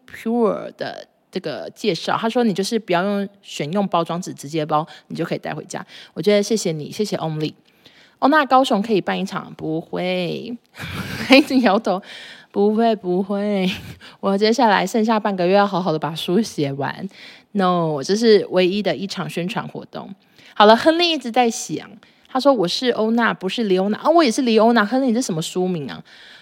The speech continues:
王家大姐的趣味人生。亨利完全没有在跟我闲聊，就是我现在聊的话题，他在一直想书名，他要写说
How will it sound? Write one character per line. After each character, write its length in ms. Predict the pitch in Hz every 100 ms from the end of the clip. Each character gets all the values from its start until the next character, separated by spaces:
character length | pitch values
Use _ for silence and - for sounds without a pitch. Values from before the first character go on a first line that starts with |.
| _
王 220 | 220 233
家 200 | 254 262
大 200 | 262 269
姐 160 | 208 165
的 140 | 135
趣 220 | - -
味 180 | 220 208
人 240 | 180 135 165
生。 340 | - 156 180 - _
亨 160 | - 370
利 100 | 415
完 120 | 262
全 160 | 254 254
没 80 | 285
有 140 | 269
在 320 | 202 262 220 208 _
跟 240 | 233 240
我 80 | 208
闲 380 | 147 - 147 160
聊， 260 | 160 147 147 - _ _ _ -
就 80 |
是 100 | 233
我 120 | 226 143
现 160 | 208
在 60 | 202
聊 160 | 156
的 80 | 202
话 160 | 202 170
题， 60 | 165
他 100 | 254
在 80 |
一 100 | 262
直 120 | 233 190
想 220 | 151 139
书 200 | - 170
名， 160 | 160
他 140 | 160 233
要 80 | 214
写 120 | -
说 220 | - 185